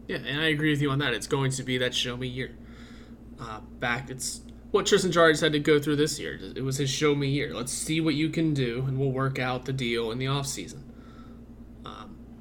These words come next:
and, you know, the Jarry thing does, needs no introduction, but that's not what we're here to talk about. That's just exactly the situation that Reirden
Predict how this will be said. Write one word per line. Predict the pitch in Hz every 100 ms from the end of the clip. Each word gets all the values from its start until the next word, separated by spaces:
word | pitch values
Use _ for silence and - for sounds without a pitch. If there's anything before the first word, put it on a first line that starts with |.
| - 120
and, | 113 110 120 - - - -
you | 117
know, | 120 - -
the | -
Jarry | - 113 110
thing | 131 123
does, | 120 127 107
needs | 120 127 135
no |
introduction, | 135 156 127 120 139 -
but | -
that's | 107 127
not |
what | 123
we're | 139
here | 143
to | 156
talk | 135 120
about. | 98 80 -
That's | 123 139
just | 139 139 151
exactly | 135 143 143 139 147
the |
situation | 135 143 135 139 135 135 131
that | 123 117 110 - - - - - - - 135
Reirden | 139 147 151 147 147